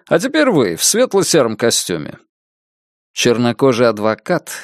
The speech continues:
который был выше ростом, встал с важным видом и, застегнув верхнюю пуговицу на своём шикарном, сшитом на заказ костюме, сказал:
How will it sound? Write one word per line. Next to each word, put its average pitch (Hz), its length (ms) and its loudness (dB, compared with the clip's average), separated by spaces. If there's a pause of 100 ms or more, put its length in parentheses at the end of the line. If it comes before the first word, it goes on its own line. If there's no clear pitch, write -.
который 160 320 -2
был 165 180 0
выше 175 420 0
ростом, 156 520 0 (360)
встал - 340 0
с - 120 0
важным 110 360 0
видом 156 480 0
и, 139 60 -2
застегнув 127 560 0
верхнюю 120 420 0
пуговицу 113 520 -2
на 107 80 -2
своём 120 260 2
шикарном, - 760 -4
сшитом 127 440 -2
на 113 80 -2
заказ 113 400 -2
костюме, 135 560 0
сказал: 123 540 -2